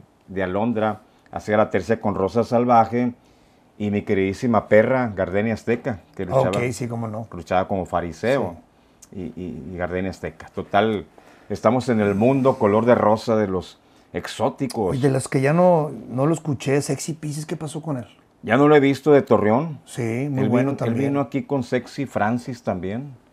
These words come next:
Speaker 1: Y Sexy Libra, eran tres Sexys de Torreón. Sexy Libra ya, ya, ya falleció,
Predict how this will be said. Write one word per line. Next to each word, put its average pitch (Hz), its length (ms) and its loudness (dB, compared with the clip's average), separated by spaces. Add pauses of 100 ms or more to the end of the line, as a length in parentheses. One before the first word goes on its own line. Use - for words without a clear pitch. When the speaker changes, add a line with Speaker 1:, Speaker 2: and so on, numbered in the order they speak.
(220)
Speaker 1:
Y 98 100 -12
Sexy - 420 -4
Libra, 113 340 0
eran 120 180 -2
tres 123 200 -4
Sexys 113 440 -8
de 95 100 -4
Torreón. 98 340 -6
Sexy 113 320 -6
Libra 113 280 -2
ya, 101 260 -6
ya, 82 140 -10
ya 82 180 -10
falleció, 90 540 -12